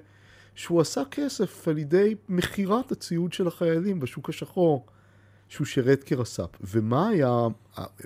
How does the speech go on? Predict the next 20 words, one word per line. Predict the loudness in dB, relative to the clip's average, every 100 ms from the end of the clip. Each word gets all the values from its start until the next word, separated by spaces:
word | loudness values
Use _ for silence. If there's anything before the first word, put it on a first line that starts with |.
| -8
מה, | 0 2 2 2
מה | 0
הקאץ' | -2 -4 -8 -8
פה? | -8 -8 -8 _ _ -20 -20 -20 -14
חבר | -6 0 0
שלי | 0 -2 0
אמר | 0 -2
שאותו | -4 -4 -4
בחור | -4 -4 -4 2
הוא |
לא | 2 2
הקרימינל | 0 -2 -2 -4 -6
בכלל, | -6 -6 -6 -8 -8
הוא | -8
היה | -8
בחור | -8 -6 -4
די | -2
נורמלי, | -2 -2 -4 -4 -8 -12 -10
אפילו | -6 -4 -4 -8 -8
נחמד. | -8 0 2 2